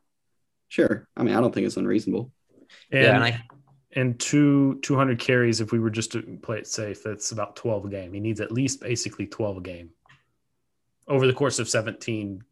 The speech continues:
Speaker 2: games. So if he has more than that, you know, several games, he'll hit that mark sooner.
Speaker 1: Yeah,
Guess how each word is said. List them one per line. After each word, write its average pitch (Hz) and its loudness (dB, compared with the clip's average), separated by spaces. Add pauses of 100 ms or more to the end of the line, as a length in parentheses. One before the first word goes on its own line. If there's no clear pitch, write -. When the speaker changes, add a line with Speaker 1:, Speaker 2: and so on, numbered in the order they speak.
(220)
Speaker 2:
games. 101 -4
So 107 -4
if 101 -8
he 113 -2
has 107 -4
more 113 -4
than 104 -6
that, 101 -10 (120)
you 123 -6
know, 101 -8 (320)
several 107 -2
games, 95 -10
he'll 101 -10
hit - -12
that 95 -8
mark 92 -14
sooner. 87 -18 (1400)
Speaker 1:
Yeah, 104 6